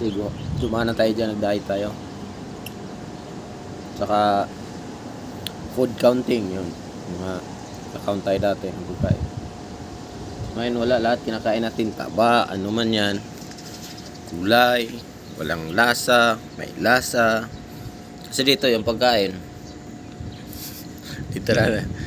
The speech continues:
ah, kumbaga, ako kasi, sanay ako dati sa pagda-diet eh, or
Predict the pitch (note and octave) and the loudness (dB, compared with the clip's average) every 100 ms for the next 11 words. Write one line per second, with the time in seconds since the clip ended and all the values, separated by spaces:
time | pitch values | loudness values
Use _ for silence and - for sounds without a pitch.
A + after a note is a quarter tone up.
0 | - - - - A#2+ D3+ E3 D#3 D3 C3+ | -4 -4 -4 -4 2 4 6 8 8 6
1 | - - - - - - - - - D#3 | 2 -8 -4 0 0 -2 -8 -8 -6 -4
2 | D3 E3+ D#3 - - - B2+ C#3+ C3+ C3+ | -2 2 2 2 -2 4 6 6 4 4
3 | C3 C3 C3 B2+ B2 B2 A#2+ G#2 G2+ A2 | 4 2 0 -2 0 2 2 4 2 2
4 | F2+ F2 F#2+ | 0 0 0